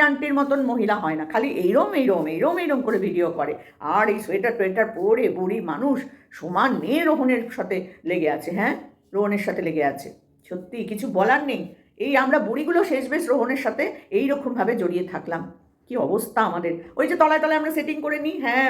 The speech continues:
ফোন করে সেটিং করে নিই, আর রোহনের এই টাকার ভাণ্ডার থেকে এইরম, এইরম, এইরম, এইরম করে শুধু টাকা দিচ্ছে আর দিচ্ছে। সত্যি অপূর্ব লেগেছে। এই কথাগুলো শুনে না মনটা একদম মানে কি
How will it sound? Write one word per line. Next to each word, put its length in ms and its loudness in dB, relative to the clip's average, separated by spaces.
ফোন 220 0
করে 200 2
সেটিং 260 -2
করে 160 2
নিই, 120 0
আর 120 4
রোহনের 280 2
এই 100 0
টাকার 300 2
ভাণ্ডার 340 0
থেকে 160 -4
এইরম, 320 4
এইরম, 180 -2
এইরম, 280 2
এইরম 200 -2
করে 180 -4
শুধু 120 -8
টাকা 240 -4
দিচ্ছে 340 -6
আর 160 -6
দিচ্ছে। 380 -10
সত্যি 400 -6
অপূর্ব 360 4
লেগেছে। 280 -2
এই 80 -2
কথাগুলো 460 -2
শুনে 240 -2
না 60 0
মনটা 360 0
একদম 260 0
মানে 200 0
কি 80 -6